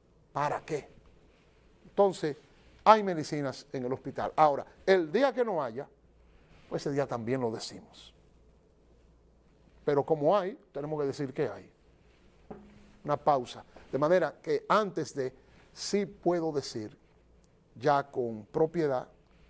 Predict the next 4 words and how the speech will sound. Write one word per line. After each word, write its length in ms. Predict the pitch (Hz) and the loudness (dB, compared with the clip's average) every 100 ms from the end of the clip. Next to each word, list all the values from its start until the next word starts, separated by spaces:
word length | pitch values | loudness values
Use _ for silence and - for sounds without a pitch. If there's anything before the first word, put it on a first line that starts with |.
| - - _ _ | -20 -20 _ _
que 360 | - 151 147 - _ _ _ _ _ - | -2 0 -2 -6 _ _ _ _ _ -14
la 220 | 113 139 | -2 0
denuncia 680 | 143 139 165 175 135 139 135 - _ _ _ _ _ _ _ - _ _ | 2 0 0 -2 -4 -8 -10 -12 _ _ _ _ _ _ _ -20 _ _
hecha 440 | 156 156 - - | 2 2 -2 -14